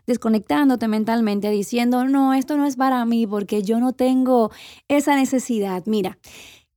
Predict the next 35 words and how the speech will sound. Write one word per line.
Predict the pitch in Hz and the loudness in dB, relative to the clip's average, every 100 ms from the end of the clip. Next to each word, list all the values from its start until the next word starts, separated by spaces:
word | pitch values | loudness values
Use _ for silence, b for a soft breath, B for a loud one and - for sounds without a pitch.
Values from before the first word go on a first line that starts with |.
| _ _ _ | _ _ _
¿qué | - 320 | -2 0
tal | - 330 349 | 2 4 4
si | - 294 | 2 2
me | 247 | 2
regalas | 247 226 220 254 240 | 2 0 0 0 -2
tu | 269 | -2
atención | 285 320 311 - 220 220 | 0 2 0 0 0 2
y | 240 | 2
al | 233 | 0
final | 247 233 226 269 | 0 0 2 2
del | 285 | 0
episodio | 285 285 254 302 294 262 247 | 0 -2 -2 2 2 2 0
tú | 240 302 | 0 0
determinas | 311 320 320 285 247 208 196 196 | 2 2 0 2 2 2 0 -2
si | 233 | -2
realmente | 220 285 330 294 240 240 226 214 - | 0 0 2 2 4 2 2 0 -2
esto | - 277 285 - 269 | 0 2 0 0 0
era | 240 254 269 - | 2 2 0 -2
o | 214 | -2
no | 214 214 220 | 0 0 -2
para | 233 214 190 | -4 -4 -6
ti? | - 151 - _ _ _ _ _ - | -10 -12 -14 _ _ _ _ _ -2
En | 247 | 2
el | 247 | 2
episodio | 240 247 247 277 | 2 0 0 0
pasado | 359 359 320 233 254 | 0 0 2 2 2
estuvimos | 269 226 254 233 247 294 | 0 -4 -2 -2 -2 -2
hablándole | 269 254 262 311 302 247 220 | 0 0 0 0 0 0 0
a | 214 | 0
la | 214 196 | 0 -4
chica | - 285 294 269 233 | -6 0 0 0 -2
que | 214 254 | -2 -2
necesitaba | 226 - 220 233 226 262 269 277 269 | -2 -6 -8 -6 -4 -2 0 0 0
ayuda | 247 196 226 233 240 214 | -2 -2 -2 0 -2 -4
porque | - 196 196 214 208 | -6 -10 -10 -8 -8